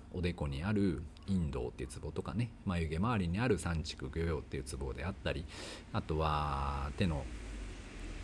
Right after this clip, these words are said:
えー、内側ね、内関っていうツボがあったり、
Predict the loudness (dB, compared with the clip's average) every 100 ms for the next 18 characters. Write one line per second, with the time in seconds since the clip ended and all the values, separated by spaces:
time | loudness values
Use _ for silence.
0 | -4 -2 0 2 2 2 4 2 2 2
1 | 4 4 2 0 4 2 2 0 0 -2
2 | -2 0 4 4 4